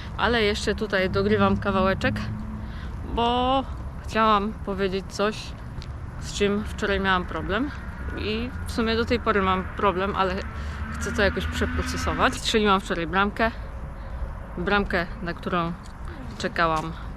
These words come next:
trzy lata, jeżeli się nie mylę, i była to moja pierwsza bramka w drugiej lidze. Z jednej strony powinnam się bardzo cieszyć,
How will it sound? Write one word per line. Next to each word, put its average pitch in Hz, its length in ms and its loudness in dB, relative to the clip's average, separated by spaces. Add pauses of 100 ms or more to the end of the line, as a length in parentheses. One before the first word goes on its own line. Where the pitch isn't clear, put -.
trzy - 320 -6
lata, 208 320 2
jeżeli 226 340 0
się 240 160 -2
nie 233 120 0
mylę, 220 320 2 (840)
i 175 480 -2 (360)
była 180 220 0
to 180 120 0
moja 170 180 0
pierwsza 196 360 0
bramka 180 440 0 (140)
w 180 80 -6
drugiej 170 340 -4
lidze. 175 420 -2
Z 180 100 -2
jednej 247 220 6
strony 214 380 2 (540)
powinnam 196 420 4
się 185 140 -4
bardzo 175 360 0
cieszyć, 175 460 -2